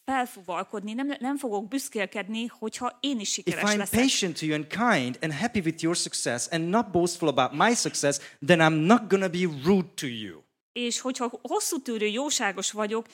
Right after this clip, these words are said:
Speaker 1: nem irigykedek a sikerednek, nem, nem, ö, kérkedek a saját sikeremmel, akkor nem fogok bántóan viselkedni veled se.
Speaker 2: If, if I'm patient and do-, doesn't want always my, uh, the, my desires to be met, th-,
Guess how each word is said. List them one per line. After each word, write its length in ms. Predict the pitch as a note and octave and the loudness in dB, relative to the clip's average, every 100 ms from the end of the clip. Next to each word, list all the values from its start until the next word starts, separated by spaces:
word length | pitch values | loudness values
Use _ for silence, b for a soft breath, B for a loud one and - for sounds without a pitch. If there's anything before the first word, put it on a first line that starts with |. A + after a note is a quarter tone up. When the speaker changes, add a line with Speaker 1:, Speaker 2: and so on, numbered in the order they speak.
| b - | b -2
Speaker 1:
nem 260 | A#3 D4+ | 2 4
irigykedek 580 | D#4 A3+ A#3 - G3+ G3 | 2 0 -2 -4 -4 -2
a 60 | G#3 | -2
sikerednek, 680 | - A3+ A#3 A#3+ A#3 C4 | -4 -4 -4 -2 -2 -2
nem, 420 | C4 C4 C#4+ C#4+ B3 B B _ | 0 2 2 0 -4 B B _
nem, 400 | A#3+ C#4 C#4 B3+ | -2 0 2 2
ö, 160 | A3+ G3+ | 0 -2
kérkedek 540 | - C4+ A#3 A3+ F#3+ G#3 | 0 0 0 -2 -2 -2
a 40 | |
saját 360 | - A3+ G3+ - | -4 -4 -6 -4
sikeremmel, 680 | G#3+ - A3 A#3 B3 C4 - | -8 -6 -2 0 0 -2 -6
akkor 260 | - - | -8 -4
nem 160 | C4 C#4 | 0 0
fogok 480 | - B3+ B3 B3 G3 | -2 -4 -4 -4 -6
bántóan 560 | B3 B3 G3 G#3 F#3+ G3+ | -4 -2 -4 -6 -6 -6
viselkedni 640 | A3+ - G3+ A#3 G#3+ A3 | -6 -4 -4 -6 -6 -4
veled 300 | C4 G#3+ - | -2 -2 -2
se. 120 | F3 | -4
Speaker 2:
If, 160 | E3 - - | -4 -8 -6
if 140 | F#3 | 2
I'm 160 | G3+ G3 | 2 4
patient 520 | F#3+ B3+ C#4+ E3+ C#3 | 2 4 4 0 0
and 160 | C#3+ C3 | -2 0
do-, 200 | F3 F3+ | -2 -2
doesn't 240 | F#3 F#3 G3 | -2 0 0
want 120 | E3 | 0
always 360 | D3 E3+ E3+ D3+ | 2 2 2 0
my, 220 | C#3+ D3+ E3 - | -4 -4 -4 -6
uh, 100 | C#3+ C#3 | -6 0
the, 140 | E3+ | 0
my 220 | D#3+ D#3+ F#3 | 4 2 2
desires 540 | F3+ C3+ A#2 A#2 - | 0 -2 -2 -4 -6
to 100 | A#2+ | -6
be 100 | B2 | -8
met, 260 | A#2 A2+ - _ _ | -6 -8 -14 _ _
th-, 120 | _ | _